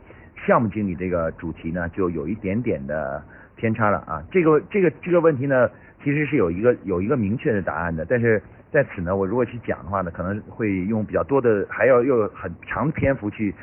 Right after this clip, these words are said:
描述对于总裁、对于总监的期望啊，对于总监、企业对总监和总裁的要求啊，所以今天呢，我们就暂时先不谈了啊。不过呢，刚才我谈的这个关于思维方法、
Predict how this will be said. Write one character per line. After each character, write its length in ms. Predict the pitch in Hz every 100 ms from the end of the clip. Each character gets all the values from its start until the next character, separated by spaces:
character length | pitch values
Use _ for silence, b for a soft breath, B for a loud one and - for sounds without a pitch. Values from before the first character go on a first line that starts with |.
| B -
描 200 | 95 104
述 280 | 131 104 B B -
对 100 | 127
于 80 |
总 200 | 113 87 76
裁、 200 | 85 92
对 120 | 117
于 60 | 117
总 200 | - 78
监 140 | 101
的 80 | 110
期 200 | 95 -
望 180 | 120 92 - -
啊， 100 | 92
对 140 | 110
于 40 | 110
总 220 | 92 76
监、 200 | 101 104 -
企 80 | -
业 80 | 90
对 140 | 110 98
总 220 | 90 73
监 260 | 87 104 104 B B
和 100 | 104
总 140 | - 71
裁 120 | 95
的 120 | 104
要 180 | 107 110
求 240 | - 64 -
啊， 140 | 80 71
所 100 | 110
以 40 | 113
今 120 | 156
天 100 | 156
呢， 80 | 127
我 80 |
们 80 | 92
就 240 | 92 110 101 - - _ -
暂 160 | 131
时 140 | 110 107
先 260 | 117 113 110 - -
不 80 | 120
谈 200 | - 76
了 100 | 80
啊。 200 | - 80 B B
不 80 | -
过 120 | 170
呢， 40 | 170
刚 120 | 180
才 80 | 185
我 100 | 123
谈 200 | - 113
的 100 | 151
这 140 | 143
个 80 | 123
关 200 | 113 147
于 240 | 143 135 139 B - -
思 80 | 175
维 280 | 165 165 - - _ _ _ - -
方 240 | - 160 165
法、 240 | 87 65